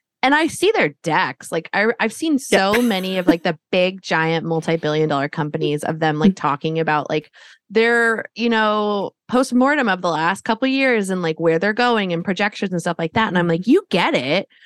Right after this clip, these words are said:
Speaker 1: Like, I'm looking at you talk about the fact that the
Speaker 2: Yeah.
Speaker 1: everyday person who's never gonna run a race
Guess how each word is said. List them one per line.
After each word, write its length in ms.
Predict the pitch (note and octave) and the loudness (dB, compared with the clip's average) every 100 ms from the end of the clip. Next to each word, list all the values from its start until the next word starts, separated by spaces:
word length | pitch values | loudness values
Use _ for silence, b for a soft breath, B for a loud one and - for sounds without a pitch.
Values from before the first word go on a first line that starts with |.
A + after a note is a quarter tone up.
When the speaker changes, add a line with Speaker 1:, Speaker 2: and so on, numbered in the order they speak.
| b - | b -2
Speaker 1:
Like, 140 | C4 | 0
I'm 200 | C#4+ C#4 | 2 2
looking 340 | D#4 A#4 F4 A3 | 2 2 0 0
at 160 | F#3 | -2
you 220 | F#3 G#3+ G3+ | -2 -4 -2
talk 320 | F#3+ C#4 - | 0 0 2
about 220 | A3+ F#3+ | 0 0
the 60 | F#3+ | -2
fact 320 | F3 E3+ - | -2 -2 -2
that 160 | F#3 | -4
the 160 | F#3 F3+ - | -2 -2 0
Speaker 2:
Yeah. 80 | |
Speaker 1:
everyday 400 | G#3+ B3 B3+ G#3 | 0 2 0 0
person 320 | G3+ G#3+ G3+ F#3+ | 0 -2 0 -2
who's 140 | F3 | -2
never 180 | F3 F3+ | -2 0
gonna 160 | F3+ | 0
run 160 | E3+ E3+ | 0 2
a 60 | E3 | 2
race 340 | F3+ A3+ | 2 0